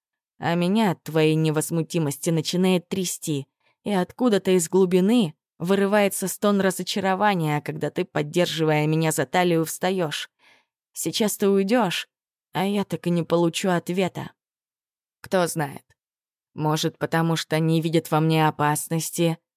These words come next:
и не отрицает себя настоящую, в отличие от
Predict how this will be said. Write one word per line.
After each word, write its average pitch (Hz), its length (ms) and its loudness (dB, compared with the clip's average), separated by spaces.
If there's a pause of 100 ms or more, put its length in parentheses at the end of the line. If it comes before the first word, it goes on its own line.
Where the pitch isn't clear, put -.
и 170 100 2
не 165 220 6
отрицает 160 640 2
себя 160 320 0
настоящую, 175 920 -2 (420)
в - 120 -2
отличие 170 520 0
от - 180 -4